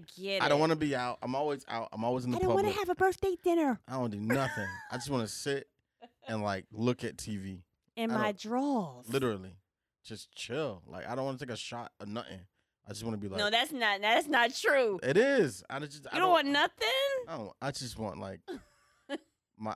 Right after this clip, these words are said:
Speaker 2: I'll, I'll fix me, like, a whole fish and just sit there and be like, "All right, I'm good."
Speaker 1: <laughs>
Speaker 2: I don't wanna do nothing. Like, it's just, everyone's like, "You gotta do something for your birthday." I was like, "No,
Speaker 1: No,
Speaker 2: I
Speaker 1: I
Speaker 2: don't."
Speaker 1: don't, don't
Speaker 2: I don't
Speaker 1: have
Speaker 2: have to do
Speaker 1: to do
Speaker 2: anything.
Speaker 1: anything.
Speaker 2: Yeah, it's
Speaker 1: That's
Speaker 2: just
Speaker 1: so,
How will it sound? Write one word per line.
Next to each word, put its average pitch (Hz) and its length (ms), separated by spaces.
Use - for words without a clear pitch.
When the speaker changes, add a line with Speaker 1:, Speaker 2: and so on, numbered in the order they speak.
Speaker 2:
I'll, 143 260
I'll 151 220
fix - 400
me, 135 160
like, 117 220
a 104 80
whole 120 380
fish 98 500
and 101 140
just 95 260
sit - 220
there 71 80
and 82 80
be 87 80
like, 69 140
"All 60 80
right, 52 80
I'm - 80
good." 50 200
Speaker 1:
<laughs> 453 140
Speaker 2:
I 135 120
don't 147 80
wanna 139 140
do 139 60
nothing. 139 380
Like, 104 140
it's 117 140
just, 127 200
everyone's 135 280
like, 117 140
"You 170 80
gotta 208 140
do 160 60
something 175 200
for 160 40
your 143 80
birthday." 175 220
I - 20
was 165 80
like, 165 100
"No, 220 180
Speaker 1:
No, 220 120
Speaker 2:
I 233 100
Speaker 1:
I 269 40
Speaker 2:
don't." 269 400
Speaker 1:
don't, 320 380
don't 196 80
Speaker 2:
I - 20
don't 240 120
Speaker 1:
have 208 80
Speaker 2:
have 247 240
to 165 60
do 156 60
Speaker 1:
to 196 80
do 269 60
Speaker 2:
anything. 214 340
Speaker 1:
anything. 175 440
Speaker 2:
Yeah, 123 280
it's 123 100
Speaker 1:
That's 277 200
Speaker 2:
just - 400
Speaker 1:
so, 202 120